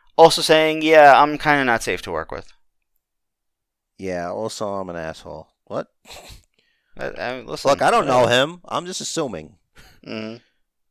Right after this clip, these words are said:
Speaker 2: He's probably a really nice guy, but maybe you should be careful. I don't know. And it also could be, you know, you don't know what's true. It,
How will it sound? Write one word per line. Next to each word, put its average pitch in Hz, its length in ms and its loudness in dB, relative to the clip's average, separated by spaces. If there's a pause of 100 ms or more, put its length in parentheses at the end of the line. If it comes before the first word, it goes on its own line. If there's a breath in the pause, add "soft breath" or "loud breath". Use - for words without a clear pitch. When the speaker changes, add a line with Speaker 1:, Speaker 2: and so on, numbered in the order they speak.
(440)
Speaker 2:
He's 139 160 -20
probably 196 300 0
a 180 60 0
really 180 260 -4
nice 180 280 -4
guy, 95 420 0
but 90 320 -6 (120)
maybe 185 280 -16
you 370 180 -10
should 330 160 -18
be 320 100 -12
careful. - 580 -12
I - 80 -16
don't - 120 -20
know. 139 200 -18 (680 soft breath)
And 175 100 -4
it 226 60 0
also 330 320 4
could 214 200 -6
be, 202 80 -14
you 226 140 -14
know, 277 220 -2
you 277 100 -12
don't 403 160 -2
know 139 160 2
what's 107 180 -2
true. 85 560 -12 (120)
It, 170 160 -4